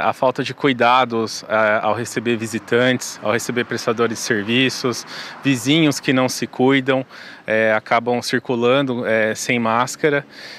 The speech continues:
e isso acaba, é, deixando todo mundo numa tensão, né?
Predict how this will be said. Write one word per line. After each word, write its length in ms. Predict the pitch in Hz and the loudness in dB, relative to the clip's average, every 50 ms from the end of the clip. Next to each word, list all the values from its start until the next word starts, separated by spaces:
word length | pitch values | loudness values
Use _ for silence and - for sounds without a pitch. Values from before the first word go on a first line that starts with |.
| - - - | -18 -8 -4
e 100 | 117 123 | -2 0
isso 180 | 123 - - | 0 0 -2
acaba, 760 | 147 131 - - 127 127 127 127 135 135 135 135 131 131 131 110 | -4 -2 0 2 2 2 2 4 4 4 4 4 4 2 2 0
é, 360 | 82 113 117 117 117 113 113 113 | 0 0 2 2 2 0 0 -2
deixando 420 | 110 123 120 - - 135 123 123 | -2 -4 -4 -2 -2 -2 -2 -4
todo 220 | 120 - 131 123 | -4 -6 -4 -4
mundo 240 | 123 123 127 127 123 | -2 -2 -2 -2 -2
numa 260 | 127 127 123 131 131 | -2 0 0 -2 -2
tensão, 500 | - - 147 151 151 - - 117 101 95 | -2 -4 -6 -6 -6 -4 -4 -4 -4 -4
né? 180 | 98 98 101 - | -6 -8 -10 -12